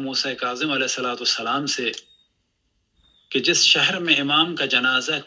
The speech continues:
पुल पे रख दिया गया था और हम्मालों ने उठाया था,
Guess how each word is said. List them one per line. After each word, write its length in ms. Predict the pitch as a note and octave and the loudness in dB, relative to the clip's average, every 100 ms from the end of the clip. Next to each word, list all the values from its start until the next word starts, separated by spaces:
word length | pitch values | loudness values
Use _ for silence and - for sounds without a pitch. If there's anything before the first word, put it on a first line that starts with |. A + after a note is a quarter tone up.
| - | -6
पुल 160 | F#3 F3+ | -6 -4
पे 120 | D#3 | -4
रख 180 | C#3 - | -4 -4
दिया 240 | C3 B2+ | -2 -2
गया 280 | A#2 A#2+ C3 | 0 -2 -2
था 200 | - B2+ | -2 -4
और 80 | B2 | -4
हम्मालों 560 | - A2 A#2 B2 D3 E3 | -4 -4 2 4 4 0
ने 80 | C#3+ | -2
उठाया 480 | A#2+ - A#2+ A#2+ - | -4 -4 -2 -4 -4
था, 220 | - | -8